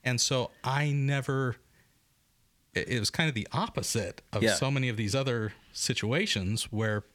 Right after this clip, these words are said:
Speaker 1: people felt like, "I have to hide."
Speaker 2: Yeah.
Speaker 1: And, uh, it, it, it is a matter of practice and exposure. And I could see by being exposed to that, I, I didn't do anything. I was just, I was in it.
Speaker 2: Yeah.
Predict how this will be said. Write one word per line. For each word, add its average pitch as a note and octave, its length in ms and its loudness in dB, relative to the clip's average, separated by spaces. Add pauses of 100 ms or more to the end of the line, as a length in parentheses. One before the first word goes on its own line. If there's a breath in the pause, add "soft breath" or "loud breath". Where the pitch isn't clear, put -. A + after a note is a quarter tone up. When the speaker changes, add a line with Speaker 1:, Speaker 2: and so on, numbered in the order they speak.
(120)
Speaker 1:
people G#2+ 300 -2
felt - 440 -2
like, G#2 280 0
"I G2+ 120 2
have A#2+ 260 0
to G2 80 -4
hide." A2+ 520 0 (200 loud breath)
Speaker 2:
Yeah. G#2 220 2 (800)
Speaker 1:
And, A#2 400 0
uh, A#2+ 300 0 (1040)
it, B2+ 200 -2
it, A2+ 160 0 (680)
it A2+ 260 -4
is C3 300 0
a F3 60 0
matter G#2+ 460 0
of - 180 -6
practice C3+ 600 -4
and C3 80 0
exposure. - 760 -4 (420)
And A2 120 0
I B2 120 0
could B2 200 -2
see D#3+ 380 0
by A#2+ 220 0
being B2 200 0
exposed D#3 600 -2
to G2+ 100 0
that, F#2+ 340 -2 (120)
I, G#2+ 280 0
I G#2 140 0
didn't C3 240 0
do G#2+ 160 0
anything. G2+ 580 0
I B2+ 80 2
was C3+ 140 0
just, - 240 -2 (320)
I C3+ 80 2
was C3+ 160 2
in A#3 140 4
it. - 160 -2 (200)
Speaker 2:
Yeah. A#2 180 4